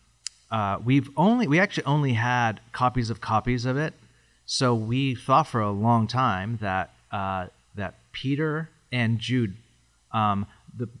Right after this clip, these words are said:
the person who wrote Enoch, was borrowing from Peter and Jude because some of the things that they, that, that Enoch was saying were referenced, that book, um, was referenced in First Peter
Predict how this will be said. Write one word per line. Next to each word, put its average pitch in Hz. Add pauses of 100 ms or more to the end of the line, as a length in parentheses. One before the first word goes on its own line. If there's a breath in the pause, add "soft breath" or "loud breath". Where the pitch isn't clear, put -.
(140)
the 127 (260)
person 165
who 131
wrote 123
Enoch, 107 (340 soft breath)
was 117
borrowing 120
from 113
Peter 123
and 107
Jude 107
because 110
some 127
of 123
the 110
things 113
that 101
they, 107 (480)
that, 101
that 110
Enoch 135
was 104 (140)
saying 127
were 104
referenced, 120 (200)
that 113
book, - (680 soft breath)
um, 98
was 117
referenced 123
in 101
First 104
Peter 92